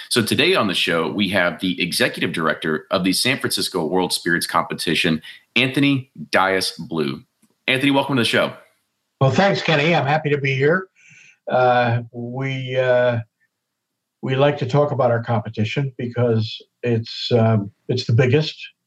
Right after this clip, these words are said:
Speaker 1: Mm-hmm.
Speaker 2: We like to think it's the best.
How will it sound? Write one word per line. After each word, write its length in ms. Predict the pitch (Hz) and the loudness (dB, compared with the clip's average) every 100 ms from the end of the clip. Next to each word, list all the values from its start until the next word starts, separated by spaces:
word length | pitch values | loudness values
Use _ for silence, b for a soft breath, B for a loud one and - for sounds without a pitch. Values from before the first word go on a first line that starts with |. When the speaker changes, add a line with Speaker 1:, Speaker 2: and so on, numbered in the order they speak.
| _ - | _ 2
Speaker 1:
Mm-hmm. 220 | 110 117 127 _ - - | 2 2 -4 _ -16 0
Speaker 2:
We 180 | 381 - - | 2 2 0
like 240 | 131 117 | 0 0
to 80 | 113 | 0
think 280 | 110 131 117 | 2 2 2
it's 200 | 117 - | 0 0
the 120 | 120 | 2
best. 360 | 110 143 160 | 4 4 2